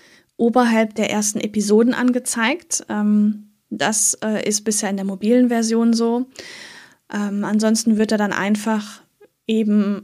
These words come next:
<laughs> datumskonform sozusagen im Episodenverlauf, meistens dann eben an der allerersten Stelle,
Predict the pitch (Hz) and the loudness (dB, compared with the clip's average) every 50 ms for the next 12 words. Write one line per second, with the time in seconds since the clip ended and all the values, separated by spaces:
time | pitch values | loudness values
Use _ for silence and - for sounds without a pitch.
0 | - - - 226 233 220 202 185 151 214 208 - 247 233 240 220 - - - - | -10 -8 -2 0 0 0 2 2 2 2 2 2 2 2 2 2 0 -2 -2 -2
1 | 226 196 202 202 - - - - 226 226 208 208 208 - 208 196 - 208 196 190 | -2 -2 -2 -4 -2 -2 0 2 2 2 2 2 -2 -4 -8 -4 -4 -4 -4 -4
2 | 190 190 - - 214 214 208 208 208 208 196 190 202 208 214 220 214 214 - 180 | -6 -6 -2 0 0 2 2 0 -2 -4 -4 -2 -2 0 2 0 0 0 -4 -8
3 | - - 160 139 165 226 277 269 - - - _ _ 196 180 185 190 190 - 208 | -8 -8 -8 -2 0 0 0 0 -4 -16 -18 _ _ -10 -8 -6 -6 -6 -6 -6
4 | 208 - 196 190 185 185 190 190 175 180 175 - - 175 208 214 185 185 185 190 | -6 -4 -6 -6 -6 -6 -6 -6 -8 -8 -8 -10 -6 -2 -2 -2 -2 -2 -4 -4
5 | - - - 202 185 - - - - - - 202 226 254 277 311 | -6 -6 -6 -6 -8 -8 -10 -12 -10 -6 -4 0 0 2 0 0